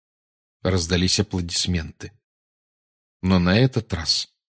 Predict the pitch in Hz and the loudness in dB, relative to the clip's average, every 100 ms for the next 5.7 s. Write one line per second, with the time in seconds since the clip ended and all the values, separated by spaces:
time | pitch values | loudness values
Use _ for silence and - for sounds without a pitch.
0 | _ _ _ 98 98 87 98 - 151 85 | _ _ _ 2 4 4 0 2 0 0
1 | - - 95 - 95 104 90 95 - 92 | -4 -4 -2 -2 2 2 2 -2 -2 -2
2 | 82 76 - 123 131 - 80 - _ _ | -2 -2 0 0 2 0 -4 -14 _ _
3 | _ _ _ _ _ - 92 147 139 135 | _ _ _ _ _ -2 2 4 4 4
4 | 131 135 110 127 131 113 - - 131 - | 6 6 6 6 6 4 0 -2 -2 0
5 | 135 131 101 101 110 127 135 | 2 2 4 2 2 2 0